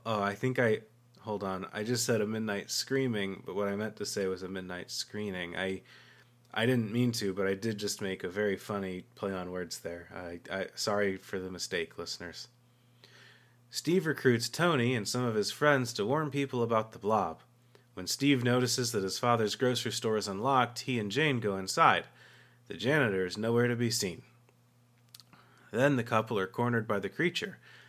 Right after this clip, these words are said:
They seek refuge in the walk-in freezer. The blob oozes in under the door, but quickly retreats. Steve and Jane gather their friends and set off the town's fare and air raid sirens. The townspeople and police still refuse to believe Steve.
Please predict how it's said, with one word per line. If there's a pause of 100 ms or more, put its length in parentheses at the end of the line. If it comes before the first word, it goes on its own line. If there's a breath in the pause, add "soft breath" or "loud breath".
(200 loud breath)
They
seek
refuge
in
the
walk-in
freezer. (520 soft breath)
The
blob
oozes
in
under
the
door,
but
quickly
retreats. (500)
Steve
and
Jane
gather
their
friends
and
set
off
the
town's
fare
and
air
raid
sirens. (840 loud breath)
The
townspeople
and
police
still
refuse
to
believe
Steve.